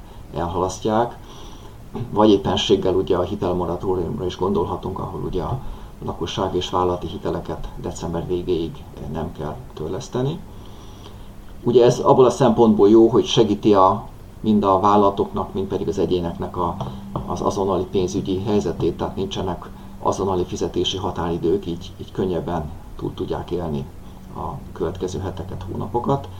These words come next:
És a harmadik típusú, azok pedig a különböző garanciavállalások, illetve, illetve különböző pénzügyi likviditási segítségnyújtás, hogy például, hogy az állam garanciát vállal bizonyos hitelekre.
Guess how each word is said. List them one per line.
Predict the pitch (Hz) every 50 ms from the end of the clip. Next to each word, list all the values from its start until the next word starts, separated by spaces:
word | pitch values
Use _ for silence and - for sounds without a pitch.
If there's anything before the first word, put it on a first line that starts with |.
| - - - - - - - -
És | - -
a | 113
harmadik | 107 135 135 143 160 156 135 113 123 -
típusú, | - 120 110 - 104 101 - - 120 123 120 110
azok | 104 - 110 107
pedig | - 110 101 101
a | 98 -
különböző | - 147 143 131 120 107 98 95 95 92 98 95 90 87 - - - - - - - - - -
garanciavállalások, | - - 113 117 113 107 95 92 - - 92 90 87 82 85 90 82 90 87 80 80 85 - - 78 - - - - - -
illetve, | 92 95 90 87 - - 87 85 85 92 101 - -
illetve | - - - - 92
különböző | - - 104 98 92 87 95 85 92 85 80 - - - - - - - -
pénzügyi | - 101 101 98 - 98 - - 92 85 - - - - 92
likviditási | 104 101 - - 90 92 90 87 85 76 78 - - 85
segítségnyújtás, | - - 104 92 85 85 - - - 80 80 80 76 - - - 92 90 82 85 85 - 87 107 117 - - - - - - - - - - - - - - -
hogy | - -
például, | - - 107 104 95 87 92 90 90 90 87 90 90 - - 131 131 -
hogy | - -
az | 92 85
állam | 95 95 98 98 95 90 95
garanciát | 95 104 92 95 87 85 - - 90 80 82 -
vállal | - 90 82 82 80 80 78 76 76 - - - - - -
bizonyos | - - - 90 80 78 - -
hitelekre. | - 104 95 90 78 73 - - - 120 120 151 185 -